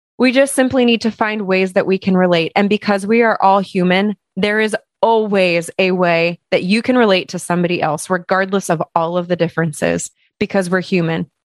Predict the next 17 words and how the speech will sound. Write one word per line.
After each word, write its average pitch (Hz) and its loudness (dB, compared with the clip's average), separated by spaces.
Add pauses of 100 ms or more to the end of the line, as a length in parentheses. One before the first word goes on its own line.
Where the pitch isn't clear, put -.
(160)
and 190 0
we 196 2
all 185 2
experience 170 -2 (240)
fear, 170 0 (320)
insecurity, 170 -2
joy, 170 0
laughter, 170 -4
hurt, 170 -4 (260)
love, 170 -4 (500)
right? 233 0 (140)
And 254 0
that 269 -2
was 294 2
just 320 0
<laughs> - -4
like, - -4